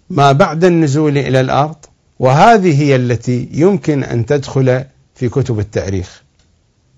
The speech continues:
وهذه هي التي يمكن أن تدخل في كتاب قصص الأنبياء. حين نكتب كتاباً عن قصص الأنبياء،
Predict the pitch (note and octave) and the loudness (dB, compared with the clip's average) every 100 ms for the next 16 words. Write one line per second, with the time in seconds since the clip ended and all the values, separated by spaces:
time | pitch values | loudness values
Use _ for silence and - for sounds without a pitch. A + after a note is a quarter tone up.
0 | _ _ _ _ _ _ - A#2+ C#3+ F#3+ | _ _ _ _ _ _ -2 2 6 6
1 | G3+ E3+ C#3+ D3 B2+ D#3+ E3 D#3 D3 C#3+ | 6 4 2 2 2 4 4 4 0 0
2 | C#3 C#3+ C3+ C3 B2+ B2 A2+ C#3+ - C3+ | 0 0 -2 -4 -4 -4 -4 -4 -2 0
3 | C3 B2+ - _ _ _ _ _ - A#2+ | 2 0 -4 _ _ _ _ _ -4 -2
4 | - G#2 C3+ C3 A#2+ B2 B2 - - C#3+ | -2 2 2 2 0 -2 -4 -12 -4 -2
5 | C#3+ A#2+ A2+ G2 G#2+ G2 G2 G2 - _ | 0 -2 -4 -4 -4 -2 -2 -4 -6 _
6 | _ _ _ _ _ _ _ - A#2+ A#2+ | _ _ _ _ _ _ _ -2 0 2
7 | A2+ - A#2 E3+ - D3 B2+ - B2 D3+ | -2 -4 -2 -2 -2 -2 -2 -4 -2 0
8 | D3+ C3 A#2+ G#2+ A2+ G#2 E3 - B2+ C3+ | 0 0 -2 -4 -6 -4 -2 -2 -4 -4
9 | A2+ G#2+ G#2+ G#2 G#2+ G2+ | -4 -4 -2 0 -2 -4